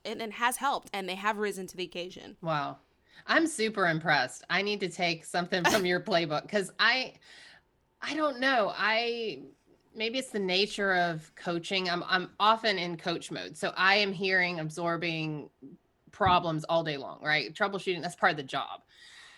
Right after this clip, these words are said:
Speaker 2: And s-
Speaker 1: That's real.
Speaker 2: Yeah, so that's real. And then I don't expect my
Speaker 1: Mm.
Speaker 2: clients to check on me. So I separate that, right? And then I'm like,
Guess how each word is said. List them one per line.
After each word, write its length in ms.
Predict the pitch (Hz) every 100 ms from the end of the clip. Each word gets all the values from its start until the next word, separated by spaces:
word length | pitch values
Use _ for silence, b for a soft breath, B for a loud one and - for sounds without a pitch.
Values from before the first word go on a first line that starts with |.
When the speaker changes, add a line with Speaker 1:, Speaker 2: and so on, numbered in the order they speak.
| B -
Speaker 2:
And 160 | 196
s- 180 | 165 -
Speaker 1:
That's 260 | 240 240 240
real. 280 | 208 214 285
Speaker 2:
Yeah, 180 | - 196
so 180 | 175 208
that's 260 | 269 277
real. 520 | 226 208 202 156 160 -
And 160 | 196 196
then 380 | 196 196 190 - -
I 100 | 302
don't 140 | 339 220
expect 420 | - - 185 -
my 140 | 151
Speaker 1:
Mm. 180 | 190 208
Speaker 2:
clients 480 | 247 415 262 143 -
to 100 | 139
check 220 | 135 117
on 120 | 82
me. 200 | 82 - 165
So 200 | 226 202
I 140 | 190
separate 520 | 185 214 214 254 277 190
that, 340 | 156 127 147 -
right? 380 | 143 131 165 - _ 185
And 180 | 190
then 160 | 185 185
I'm 160 | 175 175
like, 340 | 165 160